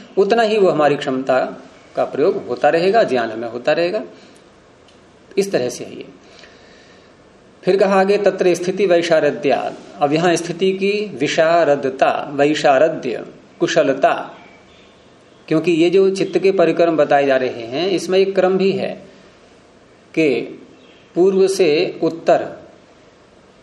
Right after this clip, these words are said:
उत्कृष्ट, उत्कृष्ट चला आ रहा है।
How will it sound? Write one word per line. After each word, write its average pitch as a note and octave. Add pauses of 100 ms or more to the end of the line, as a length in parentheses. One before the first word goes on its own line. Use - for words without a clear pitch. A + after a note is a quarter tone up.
(320)
उत्कृष्ट, G3
उत्कृष्ट F3+ (420)
चला C#3+
आ B2
रहा A2+
है। A2